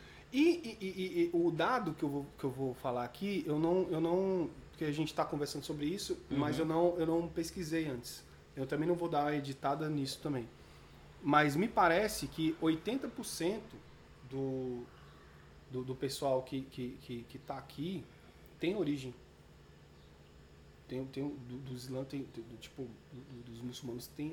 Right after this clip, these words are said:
Speaker 1: tem, tão aqui no Brasil.
Speaker 2: Uhum.
Speaker 1: Então, assim, é, é, é, nossa, a nossa, a nossa nação é feita de, de, de, nossa nação não, nosso, nosso país, né? Que é complicado falar de nação aqui no Brasil.
Speaker 2: Uhum.
Speaker 1: Então, assim,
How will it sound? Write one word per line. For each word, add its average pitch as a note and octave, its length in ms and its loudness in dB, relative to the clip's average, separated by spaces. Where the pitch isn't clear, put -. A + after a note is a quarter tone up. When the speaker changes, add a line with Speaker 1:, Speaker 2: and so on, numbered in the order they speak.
Speaker 1:
tem, - 180 -14
tão C3+ 160 -10
aqui C3+ 200 -14
no A#2+ 120 -12
Brasil. G#2 300 -14
Speaker 2:
Uhum. B2+ 240 -4
Speaker 1:
Então, B2 120 -8
assim, A#2+ 220 -6
é, C3 60 -10
é, B2 600 -4
é, A#2+ 60 -6
nossa, C#3 440 -2
a - 60 -6
nossa, C#3 340 -4
a C3+ 40 -6
nossa C#3+ 260 -2
nação E3 400 -2
é F3+ 40 0
feita E3 280 -4
de, C#3 140 -8
de, C3 200 -6
de, C3 120 -10
nossa C#3 300 -6
nação D3+ 280 -4
não, F3 80 0
nosso, C3+ 440 -6
nosso A#2+ 240 -12
país, C#3+ 500 -2
né? B2 180 -6
Que B2+ 80 -16
é - 20 -10
complicado C#3 560 -4
falar A#2+ 160 -4
de B2 100 -8
nação A#2+ 340 -10
aqui A#2+ 180 -12
no A2+ 60 -12
Brasil. A2+ 300 -10
Speaker 2:
Uhum. B2 320 -2
Speaker 1:
Então, C3+ 160 -4
assim, C3+ 280 -4